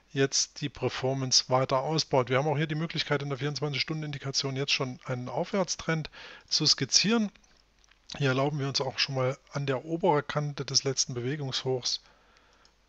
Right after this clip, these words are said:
sozusagen einen Trendkanal Oberbereich einzuzeichnen.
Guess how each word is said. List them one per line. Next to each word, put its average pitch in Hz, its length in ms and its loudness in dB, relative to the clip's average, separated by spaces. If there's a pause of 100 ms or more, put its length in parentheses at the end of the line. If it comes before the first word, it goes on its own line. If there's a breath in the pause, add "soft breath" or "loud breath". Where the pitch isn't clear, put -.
(240)
sozusagen 131 320 -2
einen 131 180 -6
Trendkanal 135 640 0
Oberbereich 156 760 6
einzuzeichnen. 147 800 4